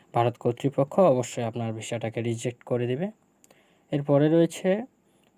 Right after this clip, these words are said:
ভুল ভিসা টাইপ নির্বাচন করা, অর্থাৎ মেডিকেল কেসে ট্যুরিস্ট ভিসার জন্য আবেদন,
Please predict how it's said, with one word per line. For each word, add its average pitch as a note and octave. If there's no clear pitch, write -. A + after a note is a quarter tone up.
ভুল C3
ভিসা B2+
টাইপ A2+
নির্বাচন A2+
করা, C3
অর্থাৎ C#3+
মেডিকেল C#3
কেসে D#3
ট্যুরিস্ট C#3+
ভিসার D3+
জন্য D#3
আবেদন, D3+